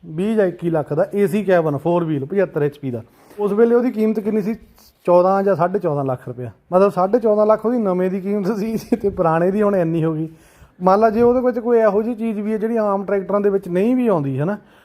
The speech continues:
ਪਰ ਫਿਰ ਵੀ ਮਤਲਬ ਉਹ ਆਪਾਂ ਨੂੰ ਕਿੰਨਾ ਕੁ ਵਾਧਾ ਦੇ ਜੂ। ਬਾਕੀ ਯਾਰ ਬੰਦੇ ਹੈਗੇ ਦਿਮਾਗ ਵਾਲੇ ਪਰੇ ਤੋਂ ਪਰੇ, ਜੇ ਕਿਸੇ ਦੇ ਦਿਮਾਗ 'ਚ ਇਹ ਗੱਲ ਆਉਂਦੀ ਆ ਤਾਂ ਉਹ ਕੁਮੈਂਟ ਜ਼ਰੂਰ ਕਰਿਓ ਵੀ ਕਾਰਨ ਕੀ ਆ ਇੰਨਾ ਮਹਿੰਗਾ ਹੋਣ ਦਾ,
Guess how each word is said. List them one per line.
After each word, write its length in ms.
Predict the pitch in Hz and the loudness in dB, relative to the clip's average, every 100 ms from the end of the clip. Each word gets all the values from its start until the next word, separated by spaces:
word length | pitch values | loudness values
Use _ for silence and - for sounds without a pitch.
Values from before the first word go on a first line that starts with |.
| _ - | _ -2
ਪਰ 140 | 240 | 0
ਫਿਰ 300 | 190 202 233 | 4 4 4
ਵੀ 120 | 254 | 2
ਮਤਲਬ 400 | 247 233 214 220 | 2 2 2 0
ਉਹ 260 | 220 196 214 | 0 2 2
ਆਪਾਂ 240 | 214 220 | 2 0
ਨੂੰ 100 | 233 | -2
ਕਿੰਨਾ 340 | 226 214 233 240 | -2 0 2 2
ਕੁ 80 | |
ਵਾਧਾ 280 | 220 220 247 | 4 4 4
ਦੇ 140 | 220 190 | 0 0
ਜੂ। 180 | 151 135 - _ - | -2 -6 -14 _ -6
ਬਾਕੀ 300 | 156 165 208 | -2 -2 2
ਯਾਰ 260 | 202 220 190 147 - - | 2 4 0 -6 -20 -18
ਬੰਦੇ 840 | 139 135 139 143 156 175 180 156 151 - 139 | -14 -12 -8 -2 0 2 0 -2 -10 -12 -6
ਹੈਗੇ 260 | 147 175 220 | -4 0 0
ਦਿਮਾਗ 320 | 208 180 165 | 2 0 2
ਵਾਲੇ 200 | 165 170 | 2 2
ਪਰੇ 200 | 170 185 | 2 0
ਤੋਂ 140 | 202 | 0
ਪਰੇ, 260 | 185 185 233 - _ - | 0 -2 -2 -10 _ -6
ਜੇ 140 | 156 | -4
ਕਿਸੇ 260 | 175 170 175 | -2 -2 -2
ਦੇ 120 | 175 | -2
ਦਿਮਾਗ 360 | 160 156 151 156 | 0 2 2 2
'ਚ 80 | 175 | 0
ਇਹ 100 | 190 | 0
ਗੱਲ 220 | 170 170 - | 0 0 -2
ਆਉਂਦੀ 360 | 156 160 175 175 | -2 0 0 0
ਆ 140 | 160 139 _ _ _ - | 0 -4 _ _ _ -2
ਤਾਂ 80 | 226 | -2
ਉਹ 60 | |
ਕੁਮੈਂਟ 360 | 220 190 202 233 | 0 0 0 0
ਜ਼ਰੂਰ 280 | 240 226 180 | 0 0 0
ਕਰਿਓ 340 | 160 156 165 | 0 0 0
ਵੀ 160 | 175 180 | 0 0
ਕਾਰਨ 420 | 175 180 175 190 | 2 2 2 -4
ਕੀ 240 | 170 185 | -4 -2
ਆ 100 | 175 175 | -2 -2
ਇੰਨਾ 280 | 175 175 | -2 -2
ਮਹਿੰਗਾ 300 | 180 185 208 | -2 0 2
ਹੋਣ 240 | 196 180 180 | 2 2 2
ਦਾ, 220 | 175 | 0